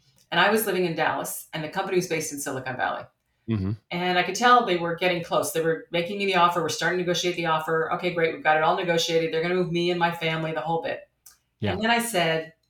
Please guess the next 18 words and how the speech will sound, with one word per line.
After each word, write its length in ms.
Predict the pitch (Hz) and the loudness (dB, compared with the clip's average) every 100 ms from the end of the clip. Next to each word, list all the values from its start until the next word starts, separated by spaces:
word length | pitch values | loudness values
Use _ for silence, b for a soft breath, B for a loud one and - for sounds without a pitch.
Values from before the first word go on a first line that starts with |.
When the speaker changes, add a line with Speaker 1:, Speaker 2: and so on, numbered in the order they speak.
| _ _ _ _ _ _ - | _ _ _ _ _ _ -8
Speaker 1:
"One 280 | 170 220 | 0 2
of 200 | 320 320 | 2 0
the 400 | 226 214 196 185 | 0 0 0 -2
objectives 580 | 175 175 180 180 180 160 | -4 -4 0 0 -2 -6
the 60 | 151 | -6
C 300 | - 160 165 | -6 -4 -2
E 40 | |
O 80 | 160 | -4
has 380 | 151 131 127 143 | -4 -6 -6 -8
is 100 | 143 | -8
for 140 | 165 | -6
me 180 | 185 214 | -4 -2
to 80 | 208 | -2
hit 200 | 156 180 | -4 -6
the 100 | 175 | -6
ground 360 | 156 156 151 143 | -4 -2 -2 -4
running 220 | 143 135 | -6 -6
fast. 640 | - 151 135 - - - | -10 -4 -4 -4 -10 -12